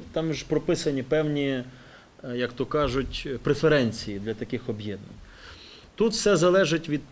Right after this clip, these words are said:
е, і жителів, і від керівників міст і сіл, як вони знайдуть спільну мову. Я бачу, що Віктор Сапожніков зацікавлений. Ну, я розумію, що Новолинь зацікавлений. Чому? Тому що, давайте чесно будемо говорити,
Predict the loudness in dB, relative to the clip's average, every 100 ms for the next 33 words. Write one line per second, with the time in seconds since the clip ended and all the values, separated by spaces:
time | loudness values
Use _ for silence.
0 | -8 -4 -2 -2 -2 0 2 2 2 2
1 | 0 0 -4 -4 -2 0 0 -2 -2 -2
2 | -2 -2 -4 -2 0 0 -2 -6 -8 -8
3 | -10 -10 -4 -4 -2 -4 -4 -4 -4 -6
4 | -6 -8 -6 -8 -10 -14 -20 -20 -20 -20
5 | -20 _ 0 2 2 0 -2 -2 0 0
6 | -2 -2 -4 -4 -6 -6 -4 -4 -4 -6
7 | -6 -6 -6 -6 -2 -2 -4 -10 -16 -20
8 | -10 -8 -6 0 2 4 2 4 2 2
9 | 2 2 4 4 2 -2 -6 -6 -6 -8
10 | -8 -4 -4 -4 -4 -4 -6 -4 0 2
11 | 0 -2 -4 -4 -8 -6 -4 -4 0 0
12 | 0 -2